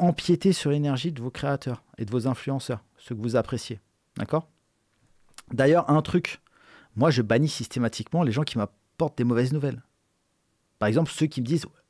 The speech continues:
Un tel, il t'est cla-, il t'a clashé, regarde la vidéo. » C'est insupportable. Après, des fois, ça peut être utile, parce que, par exemple, quand c'était le potager, la dernière fois, là, le, le mec qui a dit que mon rap, c'était de la merde, et cetera, et que j'ai démonté en vidéo,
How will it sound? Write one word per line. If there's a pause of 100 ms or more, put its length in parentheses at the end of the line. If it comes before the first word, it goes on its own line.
(120)
Un
tel,
il
t'est
cla-,
il
t'a
clashé,
regarde
la
vidéo. » (420)
C'est
insupportable. (540)
Après,
des
fois,
ça
peut
être
utile,
parce
que,
par
exemple,
quand
c'était
le
potager,
la
dernière
fois,
là,
le,
le
mec
qui
a
dit
que
mon
rap,
c'était
de
la
merde,
et
cetera,
et
que
j'ai
démonté
en
vidéo,